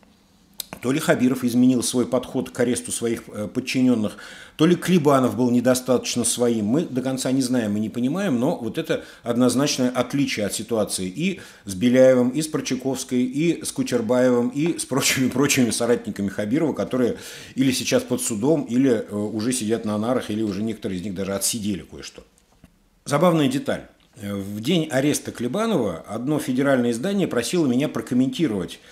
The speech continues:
вот эту всю ситуацию с министром транспорта, и в частности был задан вопрос, как я оцениваю, э, имиджевые потери Хабирова от ареста целого министра.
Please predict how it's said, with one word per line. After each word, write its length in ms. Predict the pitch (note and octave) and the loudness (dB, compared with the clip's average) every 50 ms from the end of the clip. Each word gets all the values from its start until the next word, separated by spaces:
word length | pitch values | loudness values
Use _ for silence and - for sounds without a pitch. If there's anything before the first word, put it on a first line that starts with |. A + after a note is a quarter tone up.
| - - - - - | -20 -20 -20 -20 -14
вот 160 | - G#2 G2+ | -10 -8 -4
эту 140 | C3 B2 B2+ | -4 -4 -4
всю 160 | - - - | -4 -6 -4
ситуацию 560 | G#2 - A#2 F#2+ B2+ B2 A2 G#2 - - G#2 F#2+ | -4 -6 -4 -4 0 0 0 0 0 -4 -6 -6
с 80 | - | -4
министром 460 | A2+ A2 A2+ A2 G#2 - - G2+ A#2 | -4 -2 -2 -2 -4 -4 -4 -6 -4
транспорта, 640 | B2 G#3+ A#3 A#3+ A#3 - G3+ F#3 - - C#3+ B2 - - - - - - | -2 0 2 0 0 0 -2 -2 0 2 2 2 2 0 -8 -18 -16 -8
и 100 | - E3 | -4 -4
в 60 | E3 - | -2 2
частности 400 | - A3 G#3+ - F3+ - - D3+ | 2 2 2 2 0 0 0 0
был 240 | C#3 D3+ F3 E3 | 2 4 6 6
задан 320 | C3+ B2 D#3 D#3 C#3+ C#3 C#3 | 6 6 4 4 4 4 4
вопрос, 460 | C3+ C#3+ C#3+ C#3+ D3+ B2+ F#2+ - - | 4 2 2 2 -2 -2 -2 -2 -2
как 260 | - - D3 C#3+ - | 0 0 0 2 2
я 140 | C#3 C3+ B2 | 2 2 2
оцениваю, 760 | A#2+ A#2+ - F#3 G3+ G3+ F#3 E3 C#3 C3+ B2 G#2+ G2 F#2 - - - - | 2 0 0 -2 0 0 0 2 2 4 4 4 2 0 -2 -10 -20 -16
э, 520 | - G2+ G2+ G2 G2 G2 G2 F#2 F#2 F2+ E2+ - - - | -12 -10 -8 -8 -6 -6 -6 -6 -6 -6 -8 -10 -10 -2
имиджевые 600 | - D#3+ E3 D#3+ D3 A#2 G#2+ B2+ C#3+ C3+ C#3 C3+ C3 | 0 2 4 4 4 2 2 2 2 4 4 2 2
потери 680 | - C3+ C3 C3 - - E3 D3+ B2+ F#2+ E2+ D#2 - - - _ _ _ | 4 2 0 0 0 0 2 2 2 0 -2 -8 -12 -18 -20 _ _ _
Хабирова 640 | - - A2+ G2+ F#2+ C#3 G#3+ A3+ F3+ C3 G2+ E2+ - | -8 -6 -6 -4 -2 -2 0 0 0 0 0 -4 -4
от 200 | - C3+ - - - | -2 -2 -2 -2 -2
ареста 420 | - A2+ G#2+ B2 D#3+ D#3 - - G2 | -4 -2 -2 -2 -4 -4 -6 -8 -8
целого 400 | - - B2 C3+ C#3 B2 A2 G#2 | -4 -2 0 0 0 -2 -2 -2
министра. 560 | G2+ G#2+ A#2 B2 B2+ G#2+ - - - - | -2 0 0 2 0 0 0 -6 -10 -14